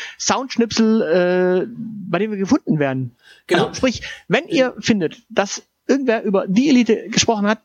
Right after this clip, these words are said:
Speaker 1: dann
Speaker 2: sendet uns eine E-Mail an zeilenende at die elite punkt org und nennt uns den Podcast, ähm, am besten mit der Folge und, äh, wenn ihr uns ganz lieb habt, auch mit dem Timestamp. Oder schickt eine E-Mail an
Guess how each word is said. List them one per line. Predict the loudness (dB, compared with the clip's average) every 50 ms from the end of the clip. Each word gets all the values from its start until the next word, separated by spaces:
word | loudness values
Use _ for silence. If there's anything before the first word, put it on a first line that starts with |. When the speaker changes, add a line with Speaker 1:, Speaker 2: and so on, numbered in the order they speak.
| _
Speaker 1:
dann | 0 0 0 0 -2 -2 -4 _ _ _ _ _ _ _ _ _ _ _ _ _ _ _ _ -12
Speaker 2:
sendet | -8 -4 -2 0 0 0 0 -2
uns | -2 0
eine | 0 0 0 0
E-Mail | -2 -2 -2 0 2 2 2 0 0 -4
an | -4 -6 -6 -6 -8 -10 -12 -14 -18 _ _ _ _ _ _ _ -8
zeilenende | -2 0 0 0 2 0 0 0 2 2 2 2 2 -2
at | -6 -6 -8 -10 -8 -6
die | -4 -4 -4
elite | -2 -4 -2 2 2 2 2
punkt | 0 -2 -8 -8 -4
org | -2 0 0 0 -2 -4 -6
und | -6 -8 -6 -6 -6 -6 -6
nennt | -8 -8 -6 -4 -4 -4 -4 -6 -8
uns | -10 -10 -10 -10 -12 -8 -4
den | -4 -4 -4 -4 -6
Podcast, | -4 -4 -2 -2 -2 0 2 2 2 2 0 -2 -4 -8 -10 -14 -10 -4
ähm, | -2 0 0 -2 -2 -6 -8
am | -6 -6 -4 -2
besten | -2 -2 -2 -4 -8 -8 -10 -10 -10 -10 -12 -10 -6 -2
mit | -2 -2 -2
der | -2 -2
Folge | 0 0 2 2 2
und, | 0 0 0 -2 -2 -4 -4 -8 -14 -14
äh, | -14 -12 -12 -12 -6 -2
wenn | 0 0
ihr | 0 0
uns | 0 0
ganz | 0 0 0 0
lieb | -2 -4 -2 -4
habt, | -6 -6 -4 -6
auch | -8 -6
mit | -6 -8
dem | -8 -8
Timestamp. | -6 -4 -4 -4 -4 -2 -2 -2 -2 -4 -8 -14 -18 -18 -18 -16 -16 -16 -18 -20 _ _ _ _
Oder | 2 4 4 4 2 0 -2 -2
schickt | -2 -2 -2 -2 -2
eine | -2 -2 -2 -2 -2
E-Mail | -2 -2 0 0 2 0 0 -2
an | -2 -2 -2 -2 -4 -6 -10 -12